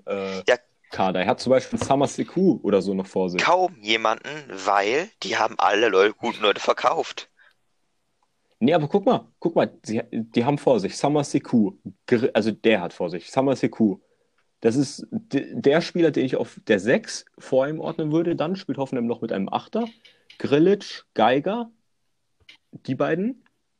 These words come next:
Speaker 1: Und beide können auch eine Spur defensiver spielen, deswegen finde ich es überraschend, dass er so viele Einsätze überhaupt gesammelt hat.
Speaker 2: Ja gut, aber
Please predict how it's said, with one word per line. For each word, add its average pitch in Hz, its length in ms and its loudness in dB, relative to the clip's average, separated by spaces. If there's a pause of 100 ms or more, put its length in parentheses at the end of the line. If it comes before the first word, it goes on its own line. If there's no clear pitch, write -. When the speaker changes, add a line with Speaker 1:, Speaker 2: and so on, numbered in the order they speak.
(480)
Speaker 1:
Und 120 200 -2
beide 113 200 2
können 117 160 -6
auch 113 100 -6
eine 113 100 -2
Spur 113 260 -2
defensiver 139 400 0
spielen, 151 200 0
deswegen 127 260 -2
finde 135 160 -2
ich - 60 -8
es - 40 -18
überraschend, 117 360 0
dass 117 100 0
er 113 60 -2
so 120 100 2
viele 117 200 -2
Einsätze 113 320 0
überhaupt 92 200 -6
gesammelt 104 360 -4
hat. 76 180 -14 (1900)
Speaker 2:
Ja 110 80 -2
gut, 104 240 0
aber 101 240 2